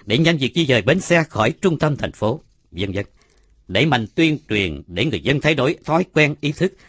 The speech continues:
là những việc phải làm, nhưng đó là những việc cần làm ngay để người dân thấy sự quyết tâm của thành phố. Chắc chắn rằng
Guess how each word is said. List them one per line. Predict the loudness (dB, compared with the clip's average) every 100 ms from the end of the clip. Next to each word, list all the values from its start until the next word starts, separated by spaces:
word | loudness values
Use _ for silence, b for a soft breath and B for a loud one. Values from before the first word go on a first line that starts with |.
| b b
là | -2
những | 0 0
việc | 0 -2
phải | _ 0 0
làm, | 0 -6 -8 b b b b b
nhưng | 0 0 -4 0
đó | 2 4
là | 4
những | 2 0
việc | 0 -2 _ 2
cần | 2 4
làm | 2 0 0
ngay | 0 -2 b b b
để | -2
người | 0
dân | 2 0 2
thấy | 2 2
sự | 0 -4 0
quyết | 0 2
tâm | -2 -2
của | -4
thành | -6
phố. | -4 -4 -4 -8 _ _ _ _ _ _ _
Chắc | -2 0 0
chắn | -2 -2
rằng | -4 -6